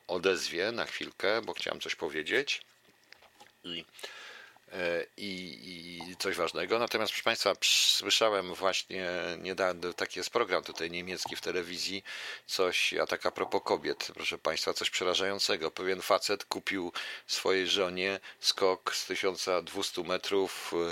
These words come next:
e, z samolotu. No i, proszę państwa, ona skoczyła i spad-, sko-, ze spadochronem i spadochron się jej nie otworzył, proszę państwa, no ale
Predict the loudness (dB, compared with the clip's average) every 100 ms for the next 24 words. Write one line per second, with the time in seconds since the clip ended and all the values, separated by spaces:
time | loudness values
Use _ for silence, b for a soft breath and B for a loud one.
0 | 0 0 -2 -2 0 2 2 4 2 2
1 | -2 -12 B B B B 0 2 2 0
2 | 0 4 4 4 0 -2 -2 -6 B B
3 | B B -2 0 2 2 2 2 4 6
4 | 6 6 4 2 -2 0 2 4 4 2
5 | -2 0 0 0 2 2 2 2 2 0
6 | -2 2 4 4 4 2 0 0 -2 -2
7 | -4 -2 0 0 -2 -6 -4 -2 0 0
8 | 0 -2 -2 0 2 2